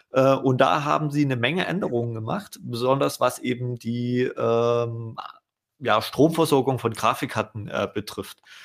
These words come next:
Äh, ich kann ja mal kurz ein bisschen ausholen. Das ist, ja, ich hatte da auch schon eine Meldung bei Heise Online. Ähm, nur mal kurz, was so die, die Hauptänderungen sind. Also dieser Anschluss ist hinzugekommen und der ist halt für Grafikkarten oder für eine Leistung bis sechshundert Watt spezifiziert.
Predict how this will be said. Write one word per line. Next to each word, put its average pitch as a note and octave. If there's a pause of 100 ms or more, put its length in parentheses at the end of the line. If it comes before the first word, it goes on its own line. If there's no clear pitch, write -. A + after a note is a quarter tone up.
(200)
Äh, A2+
ich A2
kann C#3
ja D3+
mal C3
kurz -
ein B2+
bisschen B2+
ausholen. F#3
Das A#2+
ist, - (100)
ja, A#2+
ich -
hatte C3+
da C3
auch B2
schon B2+
eine A2+
Meldung C3+
bei A#2+
Heise A#2+
Online. D#3+
Ähm, C3+ (600)
nur B2
mal B2
kurz, -
was B2+
so C3
die, A#2
die G2
Hauptänderungen E3
sind. F3 (560)
Also B2
dieser A#2+
Anschluss F3+
ist E3+
hinzugekommen F3
und B2+
der C3
ist -
halt C3+
für C3
Grafikkarten C3
oder G#2+
für -
eine G#2+
Leistung A#2+
bis -
sechshundert B2+
Watt -
spezifiziert. -